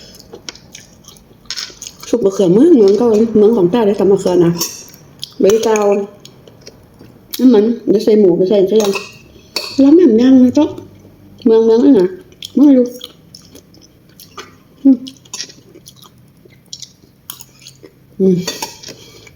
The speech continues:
Mướn luôn. Ăn coi. เฮ้ย ไปเลย กับมอสนี่ เป็นแต่สัว อืม อืม อื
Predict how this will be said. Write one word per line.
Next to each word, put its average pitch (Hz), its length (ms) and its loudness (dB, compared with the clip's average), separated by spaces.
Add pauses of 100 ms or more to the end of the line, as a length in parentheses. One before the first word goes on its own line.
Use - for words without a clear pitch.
(220)
Mướn 214 200 0
luôn. 185 380 0 (480)
Ăn 185 220 2
coi. 185 100 -2 (800)
เ - 20 2
ฮ้ - 60 4
ย 240 60 0
ไ - 20 -6
ป - 100 2
เ - 20 4
ล - 80 4
ย 175 40 0 (340)
กั - 60 -16
บ - 60 0
ม - 40 4
อ - 40 2
ส - 60 -2
นี่ - 20 2 (1900)
เ - 20 -14
ป็ - 80 -8
น - 60 -2
แ 220 40 -4
ต่ - 20 0 (220)
สั - 80 2
ว 170 40 0 (840)
อื - 20 -8 (100)
ม - 20 -8 (380)
อื - 100 -4
ม - 20 -2 (3000)
อื - 20 -18